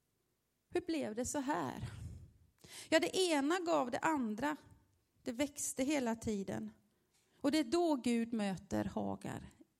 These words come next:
ute i öknen. Och de får ett sånt där möte som gör att Hagar känner sig sedd. "Du är seendets Gud", säger hon.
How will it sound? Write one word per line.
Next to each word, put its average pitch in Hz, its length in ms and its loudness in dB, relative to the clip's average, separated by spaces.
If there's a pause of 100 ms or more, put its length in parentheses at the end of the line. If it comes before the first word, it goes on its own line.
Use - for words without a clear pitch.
(160)
ute 202 640 -2 (320)
i - 160 -6
öknen. - 600 -4 (1300)
Och - 260 2
de 359 180 6
får 359 220 6
ett 320 120 6
sånt 339 200 6
där 285 120 4
möte 285 500 2
som 277 200 0
gör 240 200 0
att 247 120 -2
Hagar 226 460 0
känner 220 360 -2
sig 240 200 -2
sedd. - 640 -2 (880)
"Du 220 140 0
är 220 40 4
seendets 240 920 0
Gud", 311 400 -2
säger 196 360 -4
hon. 196 300 -10